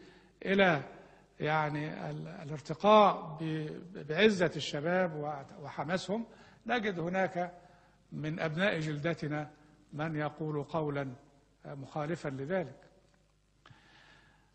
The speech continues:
آه، استدرك هذه ال-، الآفة فيلسوف العرب الدكتور زكي نجيب محمود، ومن اطلع على كتابه تجديد الفكر العربي نجده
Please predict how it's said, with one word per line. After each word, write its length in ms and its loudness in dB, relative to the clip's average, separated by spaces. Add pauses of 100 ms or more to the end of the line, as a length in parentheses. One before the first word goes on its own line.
(380)
آه، 800 0 (2250)
استدرك 540 6
هذه 540 4
ال-، 240 -8 (340)
الآفة 500 4 (1400)
فيلسوف 600 -2
العرب 420 0
الدكتور 400 -4
زكي 340 -4
نجيب 360 -6
محمود، 400 -10 (960)
ومن 200 -6
اطلع 380 4
على 160 2
كتابه 420 0
تجديد 360 -2
الفكر 400 -4
العربي 460 0
نجده 520 0